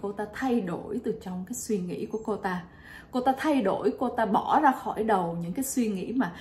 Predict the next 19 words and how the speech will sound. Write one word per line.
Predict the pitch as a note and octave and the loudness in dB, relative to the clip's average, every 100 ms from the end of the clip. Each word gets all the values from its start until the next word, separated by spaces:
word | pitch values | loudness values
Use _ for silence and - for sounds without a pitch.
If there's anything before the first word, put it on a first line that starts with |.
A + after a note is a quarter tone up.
| - - A3 | -14 -2 2
"I | |
hate | A3+ C#4+ C#4 C#4+ - | 4 4 6 6 4
to | A#3+ | -2
see | A3+ - A#3 A3+ A3 | -2 2 4 2 2
cái | C4+ | 2
này, | F#3+ D#3+ | 2 0
I | D#3 | 0
hate | - G3+ G#3 B3+ - - | 2 4 6 6 4 4
to | A3 | 2
see | - A3 | 6 8
cái | G#3 C4 C4 | 8 4 4
kia." | B3 A3 A3 - - - - | 6 8 6 -2 -12 -14 0
Thì | A3 | 0
cuối | D#4+ F4 D4 | 2 2 4
cùng | A#3+ G3 | 4 4
là | F3+ | 0
sau | A#3 A3 | -2 -2
một | G3+ F3 | -2 -4
năm | G#3 G3+ G3+ G3+ | -6 -4 -4 -6